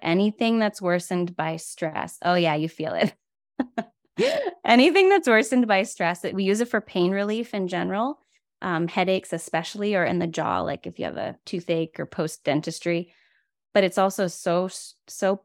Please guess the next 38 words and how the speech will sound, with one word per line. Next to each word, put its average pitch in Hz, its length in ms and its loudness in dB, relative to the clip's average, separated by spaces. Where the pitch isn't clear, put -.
potent 175 420 2
for 175 180 -4
moving 175 520 0
qi 139 560 -6
that - 320 -2
whether 165 380 0
it's, - 480 -6
um, - 540 -4
like, 151 300 -8
menstrual 214 500 2
cramps 185 680 0
or 151 380 0
asthma 175 720 -2
or 156 180 -2
whatever 190 320 4
it - 140 0
is 175 180 0
that 160 160 -4
gets 165 180 -6
worse 170 360 -6
with 165 180 -6
stress, - 560 -6
this 170 180 -4
is 170 100 -10
a 170 60 -10
good 175 160 -10
one. 165 300 -6
And 202 100 2
you 202 80 4
just, 214 380 -2
um, 165 320 -6
sink 254 380 -4
in 208 180 -6
a 208 60 -6
little 202 200 -4
bit. 254 300 -4
You 196 120 -4
wanna 180 380 2